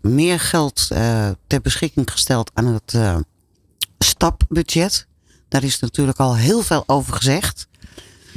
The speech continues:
Eh, voor veel mensen die dat proberen aan te vragen,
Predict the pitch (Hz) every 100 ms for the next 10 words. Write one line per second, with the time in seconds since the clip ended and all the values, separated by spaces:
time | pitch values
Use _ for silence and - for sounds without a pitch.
0 | - - - 151 147 147 139 135 131 123
1 | - 135 - 160 156 143 131 139 135 -
2 | 147 120 139 135 120 151 151 131 - 131
3 | 127 - 123 117